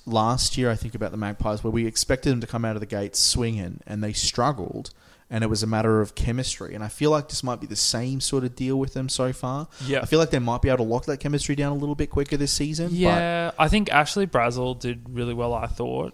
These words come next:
Speaker 2: Um, sort of like
Speaker 1: She was, I, she, I'm glad that she's still getting the court time. She's really fun to watch. She's
Speaker 2: Yeah.
Speaker 1: super aggressive,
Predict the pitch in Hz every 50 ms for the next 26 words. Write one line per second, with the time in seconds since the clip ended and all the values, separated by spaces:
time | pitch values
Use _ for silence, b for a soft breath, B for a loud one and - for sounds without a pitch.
0 | - - 120 113 113 113 117 117 - - 123 120 120 113 - - 123 117 113 113
1 | - 143 139 139 - - - 120 107 - - 127 127 139 - 139 - - 139 139
2 | 127 120 131 151 165 170 160 135 - 113 110 110 113 113 117 - - - 110 -
3 | - - 117 104 110 101 104 101 101 - - - 98 - - - 101 104 107 -
4 | 139 147 147 139 139 123 110 - 104 98 92 87 90 85 80 76 - - 123 113
5 | 127 123 127 117 113 107 - 117 104 107 101 87 90 - - 131 156 -